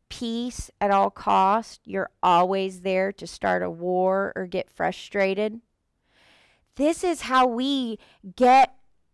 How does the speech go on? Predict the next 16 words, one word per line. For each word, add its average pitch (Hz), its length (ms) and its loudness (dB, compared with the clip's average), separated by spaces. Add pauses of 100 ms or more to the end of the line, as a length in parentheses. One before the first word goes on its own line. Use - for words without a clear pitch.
(140)
ourselves 214 600 2
trampled 254 640 -2
by 190 380 2 (240)
people 240 400 -2
as 190 160 4
individuals, 190 840 -2 (260)
but 294 160 -4
this 349 180 -4
is 359 160 -6
why 339 180 2
people 349 460 -4
make 320 320 -4
fun 311 340 -4
of 254 260 -6
church, - 840 -4
guys. 254 720 0